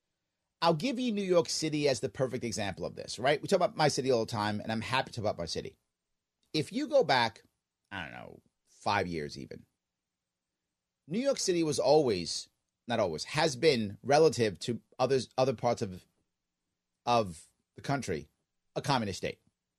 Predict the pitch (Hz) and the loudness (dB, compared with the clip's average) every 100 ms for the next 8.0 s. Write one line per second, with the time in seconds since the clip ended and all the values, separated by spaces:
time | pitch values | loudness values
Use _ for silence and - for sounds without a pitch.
0 | - - 160 139 117 131 - - _ - | -10 -4 -2 0 0 0 -2 -8 _ -2
1 | 127 139 - _ _ 175 - 147 82 - | 2 2 -2 _ _ -8 0 0 0 -10
2 | _ _ _ - 147 151 131 135 156 147 | _ _ _ -2 4 4 4 2 2 2
3 | 160 156 143 139 135 135 123 _ _ _ | 2 4 6 6 6 2 -2 _ _ _
4 | _ - 110 110 117 147 151 139 131 117 | _ -4 0 2 2 2 2 4 2 0
5 | 139 135 127 107 123 131 110 123 120 117 | -2 2 0 2 2 2 2 0 0 -2
6 | 104 107 143 139 135 120 123 123 110 120 | -6 -4 -4 0 0 2 0 0 2 2
7 | 90 90 107 92 90 165 143 135 127 117 | 2 -2 -2 -4 -2 0 0 0 -2 -4